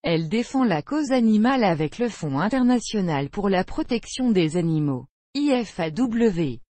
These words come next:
Végétarienne pour cette raison, elle aurait voulu devenir vétérinaire mais y a renoncé car son niveau en mathématiques n'était pas suffisant. Parlant l'alsacien, elle s'engage pour la pratique des langues régionales.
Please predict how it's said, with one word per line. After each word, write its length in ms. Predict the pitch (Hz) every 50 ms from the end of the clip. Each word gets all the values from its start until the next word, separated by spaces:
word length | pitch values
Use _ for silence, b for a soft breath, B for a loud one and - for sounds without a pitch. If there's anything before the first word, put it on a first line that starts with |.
| -
Végétarienne 1000 | 185 180 262 285 233 247 302 277 - 226 208 196 180 165 196 180 175 170 180 196 185
pour 200 | - - 190 165
cette 220 | - 170 151 -
raison, 520 | - - 233 240 202 165 156 151 131 123 - _ _ -
elle 240 | 202 196 190 196 202
aurait 200 | 214 240 285 269
voulu 360 | 208 202 208 202 208 262 214
devenir 680 | 175 220 220 190 202 202 185 175 165 151 143 139 135
vétérinaire 760 | 131 190 247 - - 269 254 233 240 226 214 196 185 214 214 180
mais 180 | 156 143 135
y 160 | 135 156 175
a 140 | 202 220 175
renoncé 600 | 151 202 254 277 294 311 311 285 - - 302 302
car 240 | - 226 196 - -
son 220 | - - 196 185
niveau 420 | 180 180 214 226 226 208 269 311 294
en 140 | 240 196 180
mathématiques 880 | 190 208 220 - 247 247 226 233 233 - - - 254 277 262 - -
n'était 320 | 247 269 262 - 285 269
pas 320 | - - 180 151 135 127 - _ _ _ _ _
suffisant. 760 | - - - - 294 277 - - 285 240 185 202 185 151 131 131 _ _ _
Parlant 460 | - 196 208 190 190 165 156 151 151 151
l'alsacien, 800 | 170 202 233 233 208 214 214 208 - - - - 156 123 113 - _ _
elle 200 | - 202 202 190
s'engage 520 | 185 - - 262 269 247 285 311 311 - -
pour 160 | - 311 311
la 160 | 294 269 240
pratique 420 | - - 269 269 - - 302 247 202
des 160 | 175 175 175
langues 300 | 180 208 240 247 220 226
régionales. 800 | 208 240 240 202 180 190 196 180 165 151 135 127 120 123 123